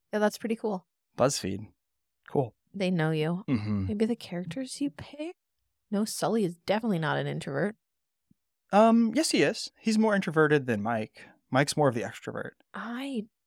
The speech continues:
Speaker 1: know.
Speaker 2: Yes.
Speaker 1: Have you seen, um, Monsters University?
Speaker 2: Well, yeah, but he was, yeah, but he was like, um, he was, like, the big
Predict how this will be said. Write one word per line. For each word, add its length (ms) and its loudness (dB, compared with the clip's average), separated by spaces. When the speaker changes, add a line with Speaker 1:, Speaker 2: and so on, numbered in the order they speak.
Speaker 1:
know. 680 0
Speaker 2:
Yes. 480 0
Speaker 1:
Have 180 2
you 80 2
seen, 580 -2
um, 540 0
Monsters 440 2
University? 720 0
Speaker 2:
Well, 180 4
yeah, 180 4
but 120 0
he 100 0
was, 260 0
yeah, 120 6
but 140 2
he 140 0
was 220 -4
like, 360 -4
um, 440 0
he 100 0
was, 160 0
like, 120 -4
the 80 -20
big 260 0